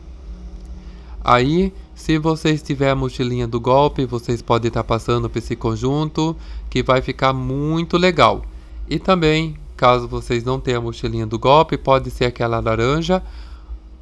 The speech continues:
ou se não, aquelas de Caio Périco, que combina muito bem. Esse acabamento foi a forma que eu deixei o meu conjunto.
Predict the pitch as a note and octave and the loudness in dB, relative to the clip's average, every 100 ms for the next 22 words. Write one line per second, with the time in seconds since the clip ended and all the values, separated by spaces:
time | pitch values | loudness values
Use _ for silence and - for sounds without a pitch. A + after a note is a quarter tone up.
0 | - - D3+ D#3+ E3 D3+ D3 C#3 C3+ C3 | -16 -2 0 2 0 2 2 2 0 0
1 | B2 B2 - B2+ B2 - A#2+ B2 B2+ C3 | -2 -4 0 0 0 -2 -2 0 -2 -4
2 | - C3+ C3+ C3 C#3 C#3+ C#3 C3 C3 C#3+ | -6 -6 -6 -4 -4 -2 -2 -4 -4 -2
3 | D#3 E3+ G3 D#3 A2+ G2+ - - - - | -2 2 4 6 4 2 -8 -14 -14 -18
4 | - - D#3 E3+ - F3+ F3 - - - | -8 0 2 2 -2 -4 -4 -6 -18 2
5 | A#2+ A#2 A#2 C3 D3 D3 C3 B2+ A#2+ A#2 | 4 6 4 2 -2 -2 -2 0 2 2
6 | - B2+ B2 A#2 A#2+ A#2 - A#2 A2 A2 | 4 4 4 -2 -2 -2 -2 -2 -2 0
7 | B2+ C3 A#2+ A2 A#2+ D3 D#3 G3+ G#3 | 0 0 -2 -4 -2 -4 0 0 0